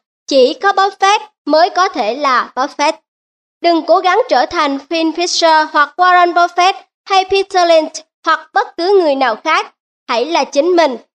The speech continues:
Fisher chắc hẳn biết rõ mình đang nói gì. Cha ông, Finn Fisher, là một trong những người hướng dẫn có ảnh hưởng nhất của Buffett. Bạn không phải là Buffett và bạn không nên tự nhận mình có thể đầu tư giống Buffett.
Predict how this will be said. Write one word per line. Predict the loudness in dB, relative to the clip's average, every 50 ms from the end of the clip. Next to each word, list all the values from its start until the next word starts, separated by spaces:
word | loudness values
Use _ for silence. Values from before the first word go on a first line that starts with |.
| _ _ -4
Fisher | -2 -2 0 0 2 2 2 2 0 0
chắc | -2 -4 -4 -6 -6
hẳn | -6 -4 -4 -4
biết | -4 -4 -4 -2
rõ | -2 0 0 2 0 0
mình | -2 -2 -2 -2 -4
đang | -2 -2 -2 -2
nói | -2 -2 -2
gì. | -2 0 0 0 0 -4 -8 _ _ _ _ _ -4
Cha | -2 0 2
ông, | 2 2 4 2 2 0 -2 -10 _ _ _ _
Finn | -2 0 0 0
Fisher, | 0 0 -2 -2 0 0 0 2 2 0 -2 -6 _ _ _ _ -4
là | -2 0 0 2
một | 2 2 2 2 0 0
trong | 0 0 0 2 2
những | 2 2 2 0 2
người | 2 4 4 4
hướng | 2 2 2 2 2 4
dẫn | 2 0 0 -2 -2
có | 0 0
ảnh | 0 0 -2 -2 -2
hưởng | 0 0 0 0 0 -2 -2
nhất | -2 -2 -4 -6 _
của | -4 -2 -2 0 0
Buffett. | 0 -2 -2 -2 0 0 0 0 -2 -6 -14 _ _ _ _ _ _ -4
Bạn | -2 -2 -2 0
không | 0 0 0 0 0
phải | 0 -2 0 0
là | 0 -2 -2
Buffett | -2 -4 -4 -2 -2 0 0 0 -2 -4 _ _ _ _
và | 0 0 0
bạn | 2 0 0 0 0
không | 0 0 2 2 4
nên | 4 4 4 2
tự | 2 -2 0 0 0
nhận | 2 2 2 2 2 2 0 0
mình | 0 0 -2 -2 -2
có | 0 0 0 0
thể | -2 -4 -2
đầu | 0 0 0 0 0
tư | 0 2 2 2 4
giống | 2 2 0 -2 0 0
Buffett. | -2 -2 0 0 0 0 0